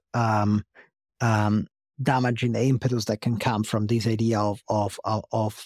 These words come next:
um, you know, involving, um, uh, supporters of causes as co-owners and fans of that specific mission.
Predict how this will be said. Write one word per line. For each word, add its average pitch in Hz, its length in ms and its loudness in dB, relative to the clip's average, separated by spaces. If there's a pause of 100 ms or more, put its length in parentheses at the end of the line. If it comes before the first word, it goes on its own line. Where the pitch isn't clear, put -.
um, 101 440 2 (600)
you 127 100 0
know, 101 240 -2 (100)
involving, 117 1000 0 (160)
um, 98 600 2 (1200)
uh, 98 240 0
supporters 117 520 -4
of 101 100 -8
causes 107 380 -2
as 104 300 -2 (140)
co-owners 107 520 0
and 104 240 0
fans 104 520 -2
of 104 140 -8
that 98 180 -2
specific 104 460 -6
mission. 110 460 -2